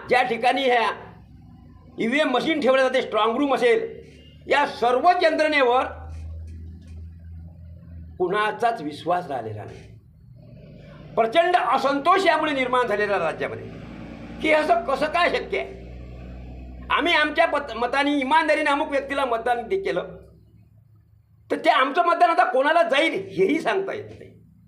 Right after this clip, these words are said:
बऱ्याच वेळा आपण ईव्हीएमबद्दलच्या तक्रारी ऐकून होतो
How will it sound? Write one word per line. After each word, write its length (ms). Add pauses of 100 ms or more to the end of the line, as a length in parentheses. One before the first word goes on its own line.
(400)
बऱ्याच 300
वेळा 140
आपण 320 (340)
ईव्हीएमबद्दलच्या 720
तक्रारी 640
ऐकून 300
होतो 500